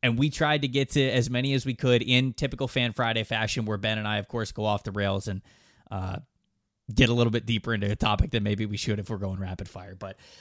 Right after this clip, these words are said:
last Friday was a lot of fun. You guys asked a lot of questions. I really, really appreciate you guys getting so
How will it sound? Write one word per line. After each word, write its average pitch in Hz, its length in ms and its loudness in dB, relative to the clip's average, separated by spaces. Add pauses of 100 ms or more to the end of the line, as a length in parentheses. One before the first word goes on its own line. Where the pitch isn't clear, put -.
last 180 240 4
Friday 190 260 4
was 160 160 2
a 156 60 -2
lot 147 160 2
of 143 80 -2
fun. 139 340 0
You 135 80 2
guys 139 220 4
asked 139 180 0
a 147 40 -2
lot 135 140 2
of 123 60 -2
questions. 120 420 2
I 117 40 4
really, 120 280 6
really 117 220 2
appreciate 113 460 0
you 110 80 -2
guys 113 200 6
getting 107 180 0
so 110 280 0